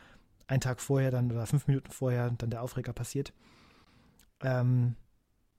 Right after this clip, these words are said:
wäre das vielleicht effizienter dann und gesünder für uns. Egal, also auf jeden Fall habe ich, äh,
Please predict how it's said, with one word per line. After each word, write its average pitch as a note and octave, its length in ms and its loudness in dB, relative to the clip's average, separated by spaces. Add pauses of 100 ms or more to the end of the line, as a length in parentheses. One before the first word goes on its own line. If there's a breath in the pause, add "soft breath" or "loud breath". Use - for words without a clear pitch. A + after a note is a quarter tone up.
(120)
wäre B2 140 -2
das A#2 100 -4
vielleicht B2 180 -8
effizienter A2+ 440 -6
dann G#2+ 140 -4
und A#2+ 180 -8
gesünder A2 300 -2
für - 100 -14
uns. G#2 240 -12 (440 loud breath)
Egal, C3+ 280 4
also B2+ 160 0
auf C3+ 80 -2
jeden F3 160 4
Fall D#3 240 2
habe C3+ 140 2
ich, - 280 -4
äh, C3 500 0